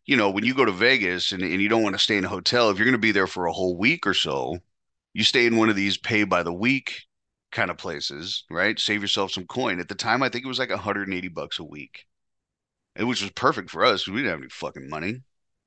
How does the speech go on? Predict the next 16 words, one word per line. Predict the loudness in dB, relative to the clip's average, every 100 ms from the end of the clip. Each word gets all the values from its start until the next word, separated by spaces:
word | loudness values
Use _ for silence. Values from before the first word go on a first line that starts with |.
| _ _ _ -6
And |
we're | -2 0
staying | 4 4 4
there, | 2 2 2
and | 0 -6 -14 _ _ _ _ -8
Sam | -4 -2 -2 -2
starts | -2 -6 -6
telling | -8
Cindy, | -8 -10 -10
like, | -16 -12
"Oh, | -10 -8
you | -8 -8
don't | -8
wanna | -10 -12
live | -18 -14
there." | -8 -8 -8